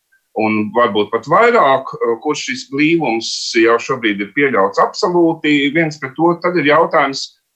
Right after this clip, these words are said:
kāpēc ir šī nekonsekvence, kāpēc vienā gadījumā mēs to pieļaujam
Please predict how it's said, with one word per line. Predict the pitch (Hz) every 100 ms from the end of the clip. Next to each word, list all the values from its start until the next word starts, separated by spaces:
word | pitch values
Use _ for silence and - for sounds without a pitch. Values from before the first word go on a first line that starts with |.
| -
kāpēc | 165 156 127 139
ir |
šī | 139 123
nekonsekvence, | 113 - 98 87 101 - 92 92 -
kāpēc | 147 120 107 -
vienā | 147 139 110 104
gadījumā | 117 107 98 98 98
mēs | 110 110
to | -
pieļaujam | - 208 165 127 117 113